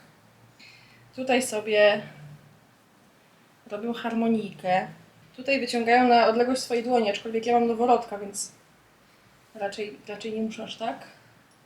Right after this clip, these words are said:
I teraz przekładam przez jedno kółko i przez drugie kółko. I tu też muszę pilnować, żeby to wszystko było ładnie rozprostowane. Dociągam. Chyba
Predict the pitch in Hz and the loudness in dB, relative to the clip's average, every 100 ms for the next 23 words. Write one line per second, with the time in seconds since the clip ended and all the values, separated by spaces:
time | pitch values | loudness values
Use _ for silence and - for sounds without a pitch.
0 | _ _ _ - _ _ _ - 233 233 | _ _ _ -20 _ _ _ -16 -8 -8
1 | - 226 - 247 240 208 - - - 233 | -8 -16 0 2 2 0 -6 -12 -8 -2
2 | 254 277 277 330 311 359 370 370 - - | 0 -2 -2 -6 -4 0 0 0 -16 -20
3 | _ _ _ - 226 214 190 185 202 240 | _ _ _ -20 -18 -16 -16 -14 -10 -8
4 | 311 320 349 359 - 381 392 - _ _ | -8 -8 -8 -6 -2 0 -2 -6 _ _
5 | _ _ - - - 233 226 240 247 226 | _ _ -18 -18 -18 -14 -10 -8 -6 -6
6 | 233 220 226 240 220 208 208 214 - - | -8 -6 -4 -2 -4 -6 -10 -14 -16 -16
7 | - 226 208 214 220 220 208 220 - - | -16 -14 -8 -4 -2 -4 -6 -8 -14 -20
8 | - _ _ _ _ _ _ _ _ _ | -20 _ _ _ _ _ _ _ _ _
9 | _ _ _ 226 220 - - 226 - 220 | _ _ _ -18 -18 -16 -16 -14 -14 -10
10 | 214 208 226 262 302 339 - _ _ _ | -4 0 0 0 -2 -4 -8 _ _ _
11 | - - 214 - - 247 269 277 311 330 | -20 -20 -20 -18 -10 -4 -4 -4 -6 -10
12 | - - _ _ _ _ _ _ _ _ | -14 -20 _ _ _ _ _ _ _ _
13 | _ - - _ _ _ - 240 262 | _ -20 -20 _ _ _ -20 -10 -6